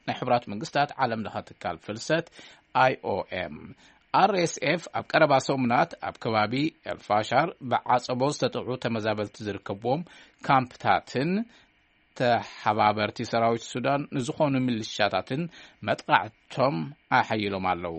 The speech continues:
ኣብ ዳርፉር ጥራሕ ሓደ ነጥቢ ሸውዓተ ሚልዮን ሰባት ተመዛቢሎም፣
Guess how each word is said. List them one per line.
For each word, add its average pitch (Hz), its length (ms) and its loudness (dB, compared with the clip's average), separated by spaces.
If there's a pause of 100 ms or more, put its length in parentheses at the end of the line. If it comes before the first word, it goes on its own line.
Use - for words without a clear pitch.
(200)
ኣብ 113 180 0
ዳርፉር 143 420 2
ጥራሕ 175 300 2 (340)
ሓደ 90 300 -2
ነጥቢ 95 260 -10
ሸውዓተ 90 440 -2
ሚልዮን 160 400 -4
ሰባት 101 360 -2
ተመዛቢሎም፣ 95 680 -6